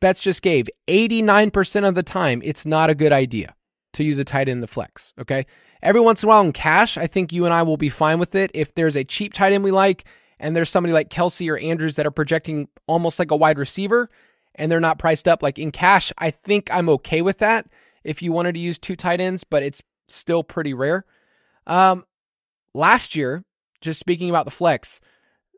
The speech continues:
week four was a week where the Seattle and Detroit game was just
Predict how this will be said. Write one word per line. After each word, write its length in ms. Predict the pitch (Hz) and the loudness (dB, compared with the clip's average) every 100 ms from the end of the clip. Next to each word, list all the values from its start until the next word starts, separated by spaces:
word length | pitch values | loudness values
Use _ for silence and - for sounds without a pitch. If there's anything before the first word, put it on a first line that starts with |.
| _ _ | _ _
week 300 | 160 226 - | 0 0 -2
four 500 | - 190 175 208 214 | -4 0 4 4 2
was 400 | 175 165 170 156 | -2 0 0 0
a 120 | 151 | -2
week 340 | 151 170 160 | 2 0 0
where 200 | 160 156 | 0 0
the 120 | 147 139 | 0 -2
Seattle 720 | - 151 143 151 160 165 - _ _ | -6 0 2 4 4 2 -2 _ _
and 120 | 143 | -6
Detroit 380 | 147 135 151 151 | -4 -2 -2 0
game 260 | 143 160 160 | 0 -2 -2
was 140 | 139 | -4
just 240 | - 131 | -4 -4